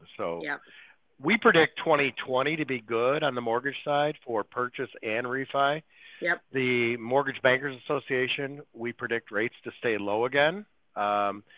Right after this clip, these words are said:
Speaker 1: because of what's going on in the economy. We have those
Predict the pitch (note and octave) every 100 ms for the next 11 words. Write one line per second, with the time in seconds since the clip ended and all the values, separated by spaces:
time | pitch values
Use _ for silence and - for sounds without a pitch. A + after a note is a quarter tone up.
0 | - - - - C3+ A#2+ A#2+ - B2+ B2+
1 | A#2+ A2+ G2+ - D#3 E3 D#3+ D#3 D3+ A#2+
2 | A#2 G#2 G#2 G2+